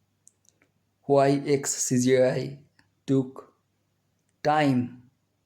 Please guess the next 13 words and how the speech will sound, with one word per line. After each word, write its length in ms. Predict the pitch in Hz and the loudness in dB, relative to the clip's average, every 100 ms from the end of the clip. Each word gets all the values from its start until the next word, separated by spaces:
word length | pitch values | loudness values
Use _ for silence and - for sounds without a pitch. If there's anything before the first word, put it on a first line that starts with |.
| _ _ _ _ _ _ - | _ _ _ _ _ _ -14
of 160 | 143 151 | -8 -2
a 60 | |
retired 500 | 147 139 147 147 143 | 0 0 2 2 0
person 640 | - 131 - 139 127 127 135 - | -4 -4 -4 -6 -4 -6 -8 -12
who 60 | |
just 200 | 135 127 | -6 -4
gonna 280 | 123 135 127 | -4 -2 -2
die 420 | 117 131 131 123 - | -2 -2 -2 -4 -6
in 80 | 139 | -4
the 80 | 127 | -4
next 380 | 131 127 - | -4 -8 -10
year? 340 | 131 131 123 - _ _ _ _ _ _ _ _ _ _ _ _ _ _ _ _ - | -8 -6 -8 -12 _ _ _ _ _ _ _ _ _ _ _ _ _ _ _ _ -8
But 280 | 127 127 | -8 -10